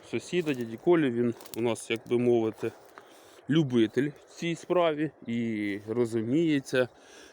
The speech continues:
і вже за свій вік не один садок посадив людям, і займається обрізанням дерев, ну все, тут в нього і малинка, і дерева.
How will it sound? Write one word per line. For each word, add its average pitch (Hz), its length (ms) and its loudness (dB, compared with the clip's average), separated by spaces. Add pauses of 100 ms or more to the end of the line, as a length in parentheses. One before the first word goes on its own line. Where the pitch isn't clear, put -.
(140)
і 117 320 4
вже 110 380 0 (220)
за 110 180 -4
свій 120 280 0
вік 131 360 -4 (120)
не 117 140 -2
один 113 420 -2 (880)
садок 139 460 -2
посадив 139 500 2
людям, 127 480 2 (880)
і 113 80 -2
займається 110 640 2
обрізанням 127 720 4
дерев, 123 380 4
ну 185 120 2
все, 107 280 -4
тут 101 180 -12
в 113 40 -6
нього 107 160 -2
і 113 80 2
малинка, 135 540 4
і 104 100 0
дерева. 123 540 4